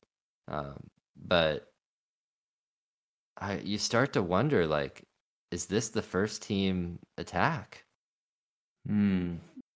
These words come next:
Speaker 1: Like, is it, are you gonna go with the mentality of "Don't fix what's not broken" kind of thing?
Speaker 2: Mm-hmm.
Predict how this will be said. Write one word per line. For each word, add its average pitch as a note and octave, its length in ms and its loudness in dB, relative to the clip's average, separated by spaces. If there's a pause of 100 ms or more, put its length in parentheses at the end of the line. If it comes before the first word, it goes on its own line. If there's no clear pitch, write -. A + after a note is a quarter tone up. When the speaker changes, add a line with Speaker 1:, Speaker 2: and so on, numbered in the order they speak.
(340)
Speaker 1:
Like, F2 340 0
is G#2+ 200 2
it, A2 260 6
are A2+ 60 6
you A2 120 6
gonna B2 160 6
go A#2+ 160 8
with C3+ 120 2
the B2 60 2
mentality G#2 600 6
of E2 120 2
"Don't G2 200 4
fix - 300 -2
what's F#2 220 0
not F#2 200 0
broken" F2+ 500 0 (140)
kind E2+ 180 -4
of D2+ 80 -6
thing? - 180 -8
Speaker 2:
Mm-hmm. F#2+ 560 0